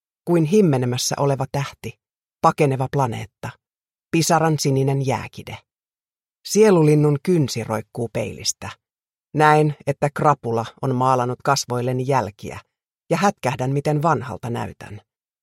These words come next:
Syvä arpi silmästä posken kautta huulen syrjään asti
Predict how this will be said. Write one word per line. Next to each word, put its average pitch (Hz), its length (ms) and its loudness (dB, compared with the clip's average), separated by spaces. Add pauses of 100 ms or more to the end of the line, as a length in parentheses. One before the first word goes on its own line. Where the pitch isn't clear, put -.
(380)
Syvä 185 280 4
arpi 170 340 4
silmästä 127 560 -2
posken 113 400 -4
kautta 117 420 -6
huulen 120 360 -2
syrjään 117 460 -2
asti - 440 -8